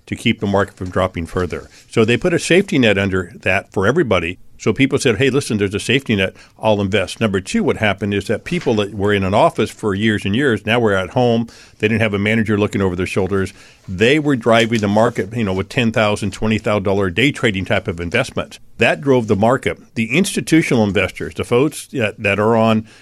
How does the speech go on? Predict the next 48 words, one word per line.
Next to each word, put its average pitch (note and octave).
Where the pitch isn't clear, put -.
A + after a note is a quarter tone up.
you A2
know, G#2
the G2
sidelines A#2+
that G2+
are F#2+
doing A2
the G2
big A2
money A#2
trades, C3+
they're, E3
they, B2
they B2
didn't F#3+
do A#2
anything. A2
They C3
looked D#3
at G#2+
the A#2
fundamentals B2+
of A2+
the G#2
market G#2+
and -
said, G2+
"Listen, A2+
we're A2
not D#3+
gonna A2+
be G#2+
in G2+
this G2
market. G#2+
It's F#2
going A2
up B2
for A2
no G2+
real G#2+
reason A2+
other B2
than G#2
those A2+
two A#2
components." F#2+
So A2